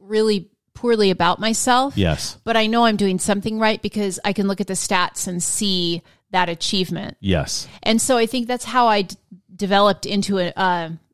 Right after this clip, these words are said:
Speaker 1: you know, a high drive achiever.
Speaker 2: I gotcha.
Speaker 1: Right?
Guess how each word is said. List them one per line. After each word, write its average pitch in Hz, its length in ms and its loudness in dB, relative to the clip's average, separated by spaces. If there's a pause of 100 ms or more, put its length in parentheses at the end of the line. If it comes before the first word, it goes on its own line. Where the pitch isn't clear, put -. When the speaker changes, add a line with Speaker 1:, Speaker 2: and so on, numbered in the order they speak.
(100)
Speaker 1:
you 208 160 -2
know, 180 260 -2
a 190 60 -2
high 196 300 0
drive 175 500 2
achiever. - 720 -2
Speaker 2:
I 107 100 4
gotcha. 123 280 4
Speaker 1:
Right? 170 320 2